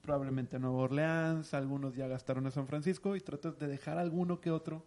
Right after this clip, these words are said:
para las semanas de entre la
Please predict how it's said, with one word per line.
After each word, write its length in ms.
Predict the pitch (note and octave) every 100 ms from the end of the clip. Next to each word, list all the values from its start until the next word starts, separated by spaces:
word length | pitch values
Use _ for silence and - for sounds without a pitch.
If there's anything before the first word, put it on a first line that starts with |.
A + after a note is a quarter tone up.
| - - - - -
para 380 | E3+ E3+ F3 F#3
las 400 | F#3 F3+ F3+ F#3
semanas 680 | - G3 F#3 F3+ F3+ F3+ E3
de 80 | D#3+
entre 360 | D3+ D3+ C#3+
la 440 | C#3+ C#3 C3+ C3+